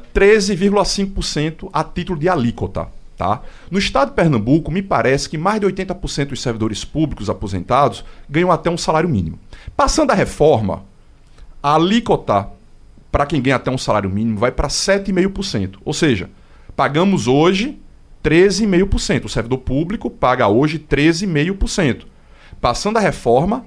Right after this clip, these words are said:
vai pra sete e meio por cento. Você pode ter, pode ter, aí eu tô fazendo uma provocação, você pode ter perda de arrecadação em razão das alíquotas aplicadas nos estados que já aplicam uma alíquota de quatorze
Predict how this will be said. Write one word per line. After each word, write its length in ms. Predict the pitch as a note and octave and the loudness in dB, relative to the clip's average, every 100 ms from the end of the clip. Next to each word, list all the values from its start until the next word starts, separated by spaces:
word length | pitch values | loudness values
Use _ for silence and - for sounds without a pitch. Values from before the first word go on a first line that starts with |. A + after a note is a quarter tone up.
| - | -6
vai 260 | A2 A3 | 0 0
pra 220 | - F#3 D#3+ | 0 -2 -2
sete 480 | - - G3 A3+ | -2 2 2 2
e 40 | A3+ | 4
meio 180 | G3 G3+ | 4 2
por 120 | G#3 | -2
cento. 420 | - E3 A2+ - - - - - - - - | -2 0 0 -4 -14 -20 -20 -20 -20 -20 -6
Você 360 | C#3 D3 A3+ | -4 -2 -2
pode 380 | A3+ A3 G#3+ F#3+ | -2 0 0 0
ter, 240 | - B2 | -2 -2
pode 420 | B2 - E3 G3 A#2+ | 0 4 4 4 0
ter, 280 | F#2+ B2+ | 2 2
aí 80 | G#2+ | 2
eu 100 | G#2 | 0
tô 320 | G#2 G#2 G2 F#2+ - - | -2 -4 -4 -6 -16 -20
fazendo 520 | - A#2+ A2 G#2 G2+ | -8 -2 -2 -2 -4
uma 140 | G2 | -4
provocação, 720 | G2 G#2 F#2+ F#2+ C3 - B2 D#3 - - | -4 -2 0 0 -2 -2 -4 -4 -12 -14
você 140 | - E3 | -6 -2
pode 280 | G3 G3 | 0 0
ter 180 | G3 E3 D3+ - | -2 -4 -4 0
perda 400 | F#3 A#3+ B3 F#3+ | 4 4 4 2
de 80 | D#3+ | 2
arrecadação 840 | D3+ C#3 C3+ A#2+ G2+ A#2+ A#2+ E3 - - - - - | 2 2 0 0 0 0 -2 -4 -10 -20 -20 -20 -4
em 100 | E3 | 2
razão 420 | G3 F#3+ C#3 G3 | 4 4 2 0
das 220 | A3 G3+ F#3+ | 0 0 2
alíquotas 420 | D#3 F3+ F#3+ E3 | 0 -2 -6 -6
aplicadas 720 | F3+ G3 - C#3+ D3 E3+ - - - | -6 -8 -2 0 0 -4 -12 -18 -10
nos 160 | D#3+ E3 | -8 -6
estados 520 | D#3 - A3 A3+ - | -6 -2 -2 -2 -6
que 140 | G3 | -10
já 320 | D3+ E3+ F#3 - - - | -4 -2 -2 -6 -20 -10
aplicam 460 | D#3+ D3+ E3+ E3 F3+ | -8 -6 -8 -8 -6
uma 140 | E3+ | -2
alíquota 420 | C#3 C#3 E3 D#3 | -2 -4 -6 -8
de 200 | B2 C#3 | -8 -12
quatorze 760 | C#3+ E3 D3+ - C#3 D3 C3 D#3+ | -8 -6 -6 -2 2 2 -2 -8